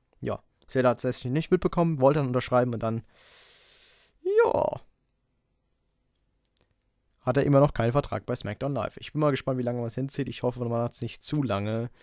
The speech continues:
weil irgendwann wird's ein bisschen langweilig. Noch ist es okay, aber irgendwann, man darf's nicht zu übertreiben. Aber es ist die W W E, ne? <laughs> Gehen wir direkt zum nächsten Match, und zwar das Non-Title-Match zwischen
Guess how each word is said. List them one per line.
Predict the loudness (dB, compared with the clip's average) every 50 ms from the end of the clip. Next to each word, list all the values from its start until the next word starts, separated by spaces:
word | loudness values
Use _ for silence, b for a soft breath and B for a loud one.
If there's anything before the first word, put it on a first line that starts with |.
| b b b b b b b b _
weil | 2 4 6 6 6 6 6 4 2 0
irgendwann | 2 6 8 8 8 8 8 8 8 8 8 6 4 4 4
wird's | 4 4 4 2 0 -2
ein | -2
bisschen | -2 0 -2 -4
langweilig. | -4 -4 -4 -4 0 2
Noch | 2 2
ist | 2 0 -2
es | -4 -6
okay, | -6 -2 0 2 4 4 2
aber | 2 0 -2 -2 -2 -4 -4 -4
irgendwann, | -2 -2 -2 -2 -2 -4 -4 -2 -4 -4 -4 -6 -8 _ _ _ _ -20 -20 -20 _ B B B B B B B B B B B B B B B B _
man | -2 4
darf's | 4 4 4 4
nicht | 2 -2 -2 0
zu | 0
übertreiben. | 0 0 0 -2 -2 -2 -2 -4 -6 -10 -16 _ _ _ _ _ _ _ _ -2
Aber | 0 2 4 4 4 2 2 -2 -8 _ _ _ -20 -18
es | -14 -12 -10
ist | -8 -6 -4
die | -4 -4
W | -4 -4
W | -4 -4
E, | -6 -6 -8 -10 -12
ne? | -12 -12 -12 _ _ _ _ _ _ -2
<laughs> | 0 0 0 -4 -8 _ _ b b b b b b b b b b _ _ _ _ _ _ _ -20 _ _ _
Gehen | -2 4 8 8
wir | 8 8
direkt | 6 4 0 -4 -2
zum | -2 0
nächsten | 0 0 0 -2 -2 -4 -4 -2
Match, | -2 -2 -4 -4 -6 -8
und | -6 -6 -6 -6
zwar | -6 -6 -4 -4 -2 -2 -2
das | -4 -4 -4 -4
Non-Title-Match | -4 -4 -4 -4 -2 -2 -2 -2 -2 -2 -4 -4 -6 -4
zwischen | -4 -4 -2 -2 -4 -8